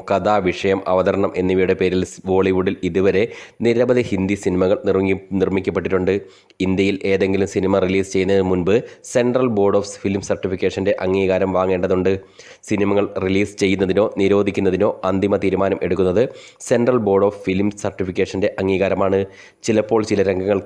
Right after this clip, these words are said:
കട്ട് ചെയ്യാനോ അല്ലെങ്കിൽ അവ സിനിമയിൽ നിന്ന് മാറ്റുവാനോ ഉത്തരവുകൾ നൽകാറുണ്ട്. മറ്റു ചിലപ്പോൾ സിനിമ റിലീസ് ചെയ്യേണ്ടെന്ന് ബോർഡ് തീരുമാനിക്കും.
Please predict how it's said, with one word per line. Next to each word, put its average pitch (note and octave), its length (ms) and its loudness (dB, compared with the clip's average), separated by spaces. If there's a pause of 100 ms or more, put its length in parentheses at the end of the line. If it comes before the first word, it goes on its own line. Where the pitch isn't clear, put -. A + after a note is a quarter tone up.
കട്ട് G2+ 300 -4
ചെയ്യാനോ F#2+ 360 2
അല്ലെങ്കിൽ F#2+ 380 -2
അവ G2 160 0 (100)
സിനിമയിൽ G2 400 0
നിന്ന് F#2+ 220 0
മാറ്റുവാനോ F#2+ 520 2 (320)
ഉത്തരവുകൾ G2+ 480 2 (120)
നൽകാറുണ്ട്. F#2+ 460 2 (380)
മറ്റു A#2 320 0
ചിലപ്പോൾ G#2+ 300 0 (100)
സിനിമ G2+ 220 2 (100)
റിലീസ് G2 280 0
ചെയ്യേണ്ടെന്ന് G2 420 0 (100)
ബോർഡ് F#2+ 280 2
തീരുമാനിക്കും. G2 500 -2